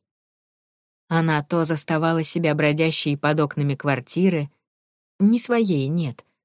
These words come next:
Михаила Фёдоровича, то пугалась включённого в комнате света. Кто там? Неужели людоедик забежала в гости?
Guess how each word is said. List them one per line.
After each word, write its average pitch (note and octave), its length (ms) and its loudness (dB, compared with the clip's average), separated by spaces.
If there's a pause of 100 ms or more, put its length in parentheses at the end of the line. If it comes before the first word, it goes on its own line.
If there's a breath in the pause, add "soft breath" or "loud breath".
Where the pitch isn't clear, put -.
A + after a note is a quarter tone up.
(160)
Михаила D#3+ 500 4
Фёдоровича, C3 840 -2 (640)
то C#4 140 4
пугалась F#3 480 2
включённого F3+ 720 2
в D3 80 -8
комнате D3+ 480 -2
света. E3 600 -2 (560)
Кто A#3+ 300 2
там? C3+ 300 -4 (340)
Неужели B3+ 580 4
людоедик B3 640 4
забежала D#3 520 0
в D#3+ 80 -6
гости? D3 520 -2